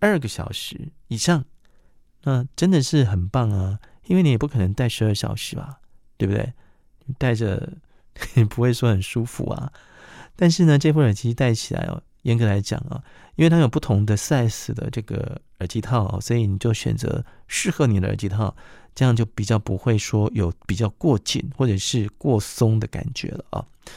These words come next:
那当然你也可以去配其他的耳机套，厂家的耳机套也是可以啊，不同颜色配起来也 OK 啊，反正蛮有个性的嘛，不是吗？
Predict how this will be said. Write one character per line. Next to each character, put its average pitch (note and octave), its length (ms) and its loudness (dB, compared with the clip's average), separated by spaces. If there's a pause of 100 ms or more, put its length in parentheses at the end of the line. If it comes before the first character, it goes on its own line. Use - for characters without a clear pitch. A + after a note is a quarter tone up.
(340)
那 A2+ 320 2 (160)
当 B2+ 160 0
然 G#2+ 180 2
你 G#2+ 80 2
也 G#2 100 2
可 A2 140 -4
以 G2+ 100 0
去 G2+ 320 -2
配 - 220 -4
其 - 160 -4
他 F#2+ 160 -2
的 F#2 120 -4
耳 - 100 -8
机 - 180 -10
套， G2+ 300 -2
厂 F#2 220 -4
家 F#2+ 120 -2
的 F#2 60 -2
耳 - 80 -6
机 - 140 -12
套 G#2 160 -2 (340)
也 B2+ 120 2
是 - 120 0
可 D3 200 2
以 D#3+ 120 4
啊， C3+ 200 0 (200)
不 - 80 -4
同 C#3+ 140 2
颜 B2+ 120 2
色 C#3 120 0
配 C3 180 0
起 G#2 140 -4
来 F#2 40 0
也 F2+ 120 -2
OK F2+ 360 -4
啊， F2+ 140 -2 (200)
反 F2 140 -4
正 G2 240 -2 (140)
蛮 F2+ 120 -2
有 D#2+ 100 0
个 F2 180 -4
性 F#2+ 220 -6
的 A2+ 60 -8
嘛， - 100 -16 (200)
不 - 80 -4
是 - 160 -2
吗？ - 160 -4